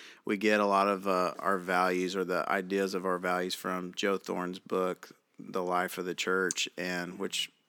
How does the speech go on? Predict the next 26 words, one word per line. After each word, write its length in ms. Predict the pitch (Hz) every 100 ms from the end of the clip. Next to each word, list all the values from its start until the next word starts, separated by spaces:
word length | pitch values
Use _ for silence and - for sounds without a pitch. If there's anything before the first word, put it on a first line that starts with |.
| _ _
we're 120 | - 98
about 280 | 95 95 -
to 260 | 87 82 73 _ _ _ _ _ _ -
go 220 | 107 104
through 260 | 98 107 107
as 100 | 95
an 80 | 90
entire 380 | 87 - 90 82
body, 480 | 78 87 90 85 - - - - - -
um, 380 | - 90 85 85 92
in 100 | 98
our 120 | 90
church, 420 | - 90 87 -
in 80 | -
our 120 | 95
discipleship 560 | 90 - 92 98 - 90
groups. 440 | - 87 - - - -
But, 300 | 104 98 92 - - - - -
man, 120 | 101
he 120 | 110
lists 260 | 110 117 -
a 40 |
lot 260 | 98 92 95
of 100 | 95
different 380 | 95 - 90 -
texts 680 | 98 92 - - - -